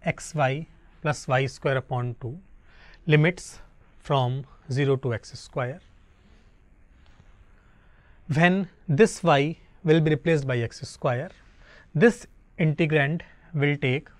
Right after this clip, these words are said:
this form. When we shall substitute y equal to zero, this term will be zero. So, I am left with this simple integral.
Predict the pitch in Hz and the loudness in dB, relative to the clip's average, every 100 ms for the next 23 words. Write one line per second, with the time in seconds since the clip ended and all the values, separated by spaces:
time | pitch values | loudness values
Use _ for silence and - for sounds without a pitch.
0 | _ 156 127 - - 117 139 - _ _ | _ -4 -4 -4 -8 -8 -8 -16 _ _
1 | _ _ _ _ _ - - - 156 190 | _ _ _ _ _ -20 -20 -2 2 6
2 | 208 185 220 - - - 220 202 151 151 | 6 4 2 2 -2 0 0 0 2 2
3 | 175 - 156 143 143 117 110 123 175 - | 0 0 0 0 -2 -4 -6 -8 -16 -20
4 | - - - - 151 190 214 - 190 160 | -20 -20 -20 -12 0 2 2 0 6 6
5 | 180 175 - - 143 147 135 123 117 110 | 6 -4 -12 -8 0 0 0 -2 -2 -4
6 | 127 175 - _ - 185 165 156 170 143 | -6 -12 -20 _ -10 -8 -2 0 0 0
7 | 151 - - - 147 139 120 147 - 127 | -2 -4 -16 -10 -4 -4 -2 -6 -6 -8
8 | 120 123 117 120 107 | -6 -6 -6 -6 -8